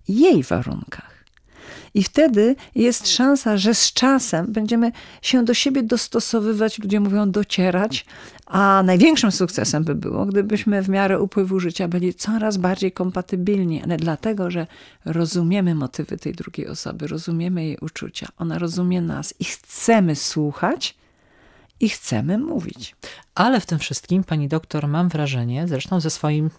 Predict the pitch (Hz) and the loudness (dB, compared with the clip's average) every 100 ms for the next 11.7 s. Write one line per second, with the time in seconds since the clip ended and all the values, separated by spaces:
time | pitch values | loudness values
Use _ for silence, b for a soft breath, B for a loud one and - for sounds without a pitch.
0 | - - 233 175 - 165 151 143 - 160 | -6 -4 0 0 0 -2 0 0 2 2
1 | 123 123 120 127 - 127 139 b b - | 2 0 -2 -4 -4 -8 -8 b b 2
2 | 160 156 143 123 117 110 143 170 B B | 4 4 2 0 -2 -4 -2 -2 B B
3 | B 151 147 147 - 180 170 302 320 160 | B -6 -2 -4 -2 -4 0 0 0 -2
4 | - - - - 131 110 - 117 127 - | -4 -6 -8 -6 -6 -6 -8 -10 -10 -16
5 | - 127 127 135 131 120 117 110 117 113 | -10 -6 -6 -6 -6 -4 -4 -6 -10 -10
6 | 110 110 - 135 151 B B B B B | -8 -8 -8 -12 -18 B B B B B
7 | B B _ - 359 269 254 185 262 254 | B B _ 0 4 4 4 4 6 6
8 | 339 330 240 214 - - - 220 214 196 | 8 8 6 2 -2 -2 -2 -2 -2 -4
9 | - 226 214 233 165 135 - - 175 202 | -2 0 2 2 2 0 -4 0 2 2
10 | 175 143 139 - 127 131 - 120 135 - | 2 -2 -4 -4 -6 -4 -4 -6 -8 -8
11 | 139 120 117 110 151 - - | -6 -4 -6 -6 -8 -8 -10